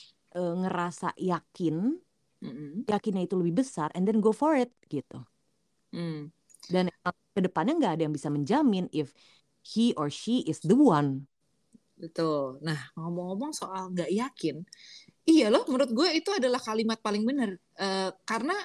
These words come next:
Speaker 2: ya, everything can go wrong gitu ya.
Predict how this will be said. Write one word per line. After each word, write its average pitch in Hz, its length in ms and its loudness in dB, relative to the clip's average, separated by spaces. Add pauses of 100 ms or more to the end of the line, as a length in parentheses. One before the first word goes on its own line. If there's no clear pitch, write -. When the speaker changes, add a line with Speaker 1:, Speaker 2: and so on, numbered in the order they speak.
(1400)
Speaker 2:
ya, 254 480 0 (640)
everything 269 400 2
can 311 240 2
go 180 160 4
wrong 185 320 0
gitu - 160 -10
ya. - 160 -14